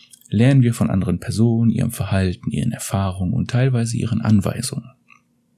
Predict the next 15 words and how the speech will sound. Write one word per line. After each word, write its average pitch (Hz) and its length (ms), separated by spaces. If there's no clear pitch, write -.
So 113 220
wie 113 100
Trans-Gender-Normen 92 1600
müssen 123 320
auch 113 220
Cis-Gender-Normen 90 1300
täglich 127 640
reproduziert 110 760
werden, 107 540
da 92 160
sie 95 140
nichts 120 460
natürlich 101 540
Gegebenes 107 560
sind. - 340